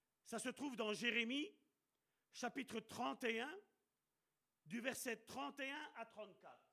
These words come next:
Jérémie, chapitre trente et un, du verset trente et un à trente-quatre, c'est ça qu'on a,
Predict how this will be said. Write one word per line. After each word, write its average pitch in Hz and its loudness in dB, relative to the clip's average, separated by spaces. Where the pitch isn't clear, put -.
Jérémie, 254 2
chapitre 233 -2
trente 247 -2
et 254 4
un, 277 2
du 240 -6
verset 208 -2
trente 220 -6
et 226 -2
un 226 -4
à 214 -8
trente-quatre, 220 -8
c'est 214 -6
ça 190 -10
qu'on 170 -6
a, 151 -2